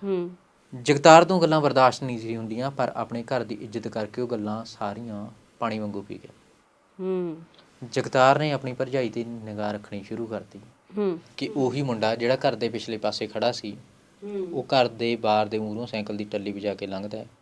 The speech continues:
Speaker 1: ਹੂੰ।
Speaker 2: ਤੇ ਹਲਕੇ ਪੈਰਾਂ ਨਾਲ ਉਹਦੀ ਭਰਜਾਈ ਗੇਟ ਦੇ ਉਹਲੇ ਖੜ ਕੇ ਉਹ ਮੁੰਡੇ ਨੂੰ ਦੇਖਦੀ ਆ।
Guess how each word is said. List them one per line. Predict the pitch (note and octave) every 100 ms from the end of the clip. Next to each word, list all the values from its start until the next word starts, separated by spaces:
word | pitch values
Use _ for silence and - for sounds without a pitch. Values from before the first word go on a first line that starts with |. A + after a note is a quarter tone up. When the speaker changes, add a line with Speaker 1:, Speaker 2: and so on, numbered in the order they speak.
| -
Speaker 1:
ਹੂੰ। | G3 F3+ E3 F3+ _ _
Speaker 2:
ਤੇ | C3+ A#2+ - _ - - B2
ਹਲਕੇ | C#3 - D3+
ਪੈਰਾਂ | C#3+ A#2 A2 G#2+
ਨਾਲ | G#2 G#2 G#2+ -
ਉਹਦੀ | A#2+ A2+ A2+
ਭਰਜਾਈ | A#2 A2 G#2+
ਗੇਟ | G#2 G#2+ G#2+ G#2+
ਦੇ | G#2+ G#2 G#2 - _ B2+
ਉਹਲੇ | A2+ B2+
ਖੜ | A#2+ A2 G#2
ਕੇ | - G#2+ G2+
ਉਹ | A#2+ A2+
ਮੁੰਡੇ | G#2+ G2
ਨੂੰ | G2+ G#2
ਦੇਖਦੀ | G2+ G2+ -
ਆ। | -